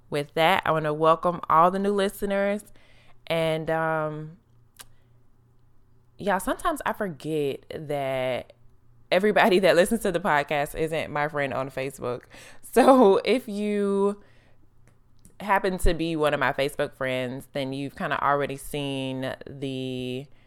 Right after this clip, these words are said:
the gist of the topic that I'm talking about today. If not, lucky you, it's the first time you get to hear this. I mean, actually, kinda lucky for everybody else, 'cause kinda, you know, the more you hear stuff, the more it starts to sink in.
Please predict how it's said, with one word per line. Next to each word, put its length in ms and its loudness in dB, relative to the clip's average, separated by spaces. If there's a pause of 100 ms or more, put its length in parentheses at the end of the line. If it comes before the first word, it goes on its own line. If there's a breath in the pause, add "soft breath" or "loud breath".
(720 soft breath)
the 200 2
gist 280 2
of 80 4
the 60 -4
topic 340 0
that 100 -4
I'm 100 -6
talking 280 -6
about 260 -6
today. 440 -2 (380)
If 300 -4
not, 680 0
lucky 560 4
you, 380 -4
it's 200 -4
the 280 6
first 300 0
time 240 2
you 180 -2
get 200 -4
to 120 -6
hear 380 -2
this. 460 -6 (340 loud breath)
I 60 -6
mean, 220 -2
actually, 680 -4 (1400)
kinda 220 -4
lucky 240 -4
for 80 -6
everybody 360 -4
else, 140 -4
'cause 200 -12
kinda, 260 -10
you 200 -10
know, 140 -6
the 100 -8
more 140 -4
you 160 -6
hear 180 -4
stuff, 280 -8
the 80 -8
more 180 -6
it 60 -10
starts 240 -8
to 100 -10
sink 320 -12
in. 300 -12